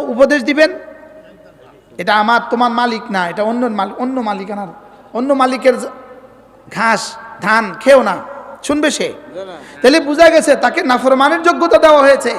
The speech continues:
লেকিন ইবাদতের যোগ্যতা তাকে দেওয়া হয় নাই। তাহলে আল্লাহ তাআলা পৃথিবীর কোনো মাখলুককে একসাথে দুই যোগ্যতা দেন নাই।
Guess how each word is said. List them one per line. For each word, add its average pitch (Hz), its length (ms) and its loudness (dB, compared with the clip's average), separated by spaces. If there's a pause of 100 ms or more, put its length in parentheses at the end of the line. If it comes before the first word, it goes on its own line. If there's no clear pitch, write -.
(1300)
লেকিন 247 280 -2
ইবাদতের 254 580 2
যোগ্যতা 226 360 0
তাকে 196 220 -4
দেওয়া 190 260 2
হয় 196 140 -2
নাই। 202 160 -4 (1400)
তাহলে 220 180 4
আল্লাহ 320 380 6
তাআলা 302 260 6
পৃথিবীর 320 520 4
কোনো 302 160 2
মাখলুককে 247 560 -2
একসাথে 240 440 -2
দুই 226 200 -8
যোগ্যতা 214 420 -4
দেন 190 160 -4
নাই। 196 180 -8